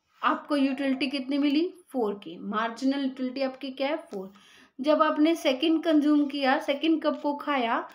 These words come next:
then आपकी यूटिलिटी क्या होगी? थ्री। जब आपने थर्ड खाया, then टू, then वन, then जब आपने फिफ्थ खाया, तो क्या होगी आपकी?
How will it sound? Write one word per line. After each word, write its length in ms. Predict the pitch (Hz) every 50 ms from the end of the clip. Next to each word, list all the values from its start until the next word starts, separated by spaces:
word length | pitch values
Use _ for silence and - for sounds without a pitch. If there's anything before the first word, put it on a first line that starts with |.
| - - - - _ _ -
then 220 | 254 311 320 330 339
आपकी 280 | 320 294 262 - 294
यूटिलिटी 480 | 285 285 285 269 269 262 262 247 - 262
क्या 180 | 262 262 247
होगी? 260 | 240 233 226 233 294 330
थ्री। 420 | 320 - - 262 214 214 208 196 - - _ _ _ _ - _ _ _ _ _ - 254
जब 200 | 294 294 277 294
आपने 260 | 294 285 294 294 302
थर्ड 320 | 302 294 277 269 269 285 269
खाया, 380 | 285 277 262 269 277 294 262
then 220 | 247 254 247 262 254 - -
टू, 380 | 262 247 247 269 320 - - _ _ -
then 220 | 214 240 247 240 233
वन, 340 | 220 208 226 226 254 311 349 - - _ _ _ _ _ _ _ _ - 254
then 340 | 285 285 302 311 302 -
जब 240 | 247 214 269 269 269
आपने 300 | 294 302 294 302 339 330
फिफ्थ 320 | 311 - 277 254 - - 262
खाया, 340 | - 269 247 233 240 269
तो 140 | 277 269 285
क्या 220 | 269 269 262 240 226
होगी 240 | 226 220 220 226
आपकी? 540 | 214 208 208 208 - 285 330 349 - - -